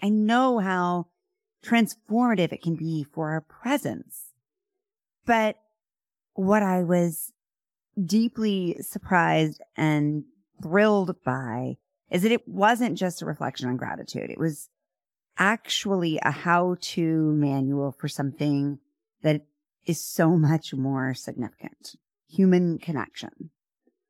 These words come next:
And in my research, I have asked so many thousands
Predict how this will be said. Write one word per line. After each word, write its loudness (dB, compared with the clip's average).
And 4
in 6
my 4
research, 0
I 4
have 2
asked 0
so -4
many -4
thousands -2